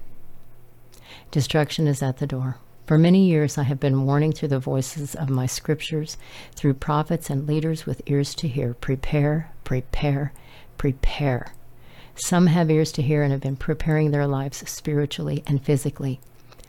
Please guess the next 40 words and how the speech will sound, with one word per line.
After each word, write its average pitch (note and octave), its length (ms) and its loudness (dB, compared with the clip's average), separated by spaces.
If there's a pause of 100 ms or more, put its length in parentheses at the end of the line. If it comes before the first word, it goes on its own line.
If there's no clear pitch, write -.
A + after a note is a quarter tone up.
(120)
Some E3 380 2
have C#3+ 180 -2
drawn C#3+ 300 2
closer E3 460 0
to C#3 200 -2
me C3 160 2
to D3+ 140 0
hear C3+ 140 2
my C3 180 2
words D3 480 0
and C3+ 140 0
to C#3 80 -2
seek - 360 -4
my C3 140 -2
heart D3 480 -2
regarding C#3 480 0
their C#3+ 140 0
daily C3+ 320 -2
lives. D3 480 0 (640)
Some G3 380 6
have D3+ 220 0
searched - 400 -2
my D3 120 2
words D3 380 -2
in C#3 100 -2
Scripture - 580 -4 (340)
and C#3+ 160 4
been D3 180 4
diligent F3 560 0
to D3+ 100 -4
study D3+ 520 -2
to - 100 -2
know C#3 180 4
what C3 200 -2
I C3+ 80 2
want, E3 440 -2 (120)
what C3+ 200 -2
I B2+ 100 2
have C3 180 -2
said, - 440 -2